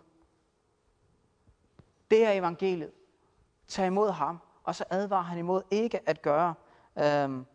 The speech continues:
som mange i det gamle testamente gjorde over for profeterne, og mange i hans, øh, i folket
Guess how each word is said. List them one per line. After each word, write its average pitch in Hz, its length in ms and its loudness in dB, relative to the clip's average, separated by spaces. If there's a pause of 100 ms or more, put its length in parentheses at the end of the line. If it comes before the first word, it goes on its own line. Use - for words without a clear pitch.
(580)
som 165 500 2 (540)
mange 185 560 6
i 185 60 0
det 160 100 0
gamle 190 220 6
testamente 175 440 -4
gjorde 180 180 2
over 165 100 4
for 160 120 -8
profeterne, 170 520 -2 (160)
og 175 120 6
mange 196 400 4
i 180 60 -2
hans, 180 460 -2 (400)
øh, 143 360 8
i 165 80 -6
folket 185 400 4